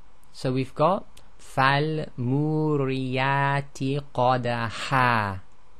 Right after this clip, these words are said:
Same thing again. Instead of han, we say ha, and it's always too long.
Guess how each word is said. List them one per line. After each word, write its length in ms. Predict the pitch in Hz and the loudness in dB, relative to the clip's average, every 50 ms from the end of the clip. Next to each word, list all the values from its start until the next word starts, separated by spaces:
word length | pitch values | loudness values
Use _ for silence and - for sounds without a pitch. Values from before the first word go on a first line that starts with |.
| - - | -14 -12
Same 340 | - - - 151 151 156 160 | -8 -4 -2 0 0 0 -2
thing 220 | - - 151 147 139 | -2 -4 -2 -2 -2
again. 340 | 131 120 135 127 120 113 | -2 0 0 0 0 0
Instead 320 | 113 123 117 - - 131 123 | -2 -4 -6 -4 -4 -2 -2
of 80 | 120 110 - - - - - | -2 -4 -6 -10 -10 -6 -2
han, 440 | - 135 139 147 160 165 170 180 180 - - - - - - - - - | 0 0 2 2 0 0 -2 -4 -6 -8 -12 -14 -14 -14 -14 -14 -12 -8
we 120 | - 127 117 | -6 -4 -4
say 260 | - - 123 120 117 | -4 -2 -2 -2 -2
ha, 760 | 117 - - - - 139 131 127 120 113 107 101 98 95 95 - - - - - - | -4 -6 -6 -2 2 2 4 4 4 2 0 -2 -4 -6 -8 -10 -12 -12 -12 -10 -4
and 140 | - 120 127 | -2 0 0
it's 160 | 123 127 - - - | -2 -2 -6 -4 0
always 580 | 147 156 160 156 160 156 156 156 160 147 - - - - - - | 0 2 2 2 2 2 2 0 -2 -6 -8 -12 -14 -14 -14 -12
too 320 | - - - 147 139 139 131 | -8 -4 -2 0 2 2 2
long. 400 | 120 117 120 110 98 98 104 | 2 2 2 0 0 -2 -6